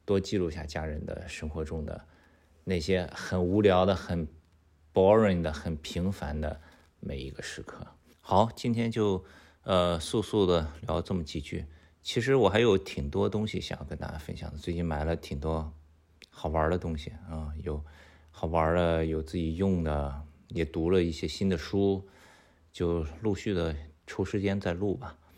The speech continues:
呃，前几天在办公室里收拾东西的时候，突然发现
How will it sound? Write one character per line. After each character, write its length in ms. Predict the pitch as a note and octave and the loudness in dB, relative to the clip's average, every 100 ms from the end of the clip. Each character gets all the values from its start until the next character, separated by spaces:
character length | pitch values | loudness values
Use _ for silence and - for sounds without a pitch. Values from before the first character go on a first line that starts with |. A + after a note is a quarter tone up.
| _ _ _ _ | _ _ _ _
呃， 480 | - E2+ E2 E2 E2 | -6 -2 0 0 -2
前 240 | D#2+ G2+ A#2+ | -2 2 4
几 100 | A#2+ | 6
天 260 | A#2+ A#2 | 6 6
在 120 | A#2+ | 4
办 120 | G2+ A2 | 2 2
公 80 | |
室 160 | A#2 - | 2 2
里 80 | F#2+ | 0
收 220 | - A2 | 4 2
拾 60 | G2 | 2
东 180 | G#2 | 0
西 100 | G2+ | -2
的 80 | F2+ | -2
时 140 | E2+ F2+ | -2 -2
候， 80 | |
突 180 | E2+ - | -2 0
然 140 | G2 F#2+ | -2 0
发 180 | G2+ | -2
现 300 | G2 G#2 D#2 | -2 -2 -2